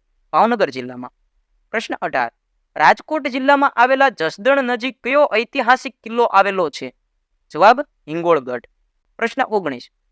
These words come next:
ભારતનું બીજા ક્રમનું સૌથી મોટું સાયન્સ સિટી ક્યાં આવેલું છે? જવાબ, અમદાવાદમાં. પ્રશ્ન વીસ, પોરબંદર જિલ્લાના કયા ગામમાં શ્રી કૃષ્ણ, બલરામ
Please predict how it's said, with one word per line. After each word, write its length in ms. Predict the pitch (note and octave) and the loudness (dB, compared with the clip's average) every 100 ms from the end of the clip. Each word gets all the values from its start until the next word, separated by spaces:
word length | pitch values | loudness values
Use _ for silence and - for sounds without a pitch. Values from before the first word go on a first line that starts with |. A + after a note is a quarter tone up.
| _ | _
ભારતનું 540 | C3+ F3 C4 - D4 B3+ | 2 2 2 -2 -6 -4
બીજા 300 | G3+ G#3 C#4 | -2 4 4
ક્રમનું 460 | C#4 C#4 C#4 C#4+ C#4 | 4 0 0 -4 -6
સૌથી 380 | - B3+ - C4+ | 0 0 0 -6
મોટું 460 | F3 G#3 A3 D4 | -2 -4 -2 -6
સાયન્સ 420 | - G3+ A#3+ C#4 | 0 4 4 2
સિટી 320 | - B3 C#4 A#3 | -4 -8 -8 -6
ક્યાં 260 | - C#4+ | 4 4
આવેલું 400 | - G#3 G3 D#3+ | 4 0 0 -4
છે? 240 | - C3 B2 _ _ _ _ _ - | -8 -12 -12 _ _ _ _ _ -4
જવાબ, 280 | E3 A#3 C4+ _ - | 6 6 4 _ -12
અમદાવાદમાં. 640 | F3 E3 D3+ C3+ B2 B2+ _ _ _ _ _ _ | -4 2 2 2 -2 -16 _ _ _ _ _ _
પ્રશ્ન 280 | - - A#3+ | -10 -2 -2
વીસ, 280 | C#3 C3 - _ _ _ _ - | -2 -8 -14 _ _ _ _ -2
પોરબંદર 540 | A3 C#4+ C#4+ D4 D4 | 2 4 4 4 0
જિલ્લાના 460 | B3 A3+ C4 C#4 C#4 | 0 -4 2 2 2
કયા 320 | - C#4 D4 | 0 2 4
ગામમાં 460 | A#3+ B3+ B3+ A#3+ D#3 | 4 2 2 0 0
શ્રી 260 | - A#3+ | -4 -8
કૃષ્ણ, 340 | A#3 B3+ - C4 C#4+ - | -6 -8 -4 0 0 -2
બલરામ 520 | F3 G#3 A#3+ C4 C#4 | -2 0 4 4 2